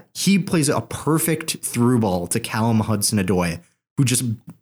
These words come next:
flames the entire Norwich defense, really, and slots it right around Tim Krul to make it two to zero. Uh, good for him because he's been trying to break into this side. So, uh, really, really well done for him.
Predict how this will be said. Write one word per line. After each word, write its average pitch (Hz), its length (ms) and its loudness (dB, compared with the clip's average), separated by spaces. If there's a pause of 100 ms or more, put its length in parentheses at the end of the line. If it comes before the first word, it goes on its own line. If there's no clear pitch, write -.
flames 151 440 2
the 131 120 2
entire 98 360 2
Norwich 90 360 0
defense, 76 520 -4
really, 85 300 -4 (320)
and 107 140 2
slots 107 340 0
it 110 160 -2
right 113 460 0
around 101 580 2
Tim 101 300 0
Krul 90 500 0 (240)
to - 80 -2
make 143 160 2
it - 100 -4
two - 160 2
to 107 80 4
zero. 87 540 0 (400)
Uh, 101 260 -2
good 135 320 -2
for 120 120 0
him 110 220 4
because 107 260 2
he's 110 160 2
been 107 120 0
trying 101 320 0
to - 100 -2
break 101 540 -2
into 107 440 2
this 85 220 -2
side. 127 600 0 (340)
So, 101 480 2
uh, 98 260 2 (120)
really, 135 420 2
really 123 280 2
well 101 180 4
done 92 220 0
for 92 140 -2
him. 85 400 0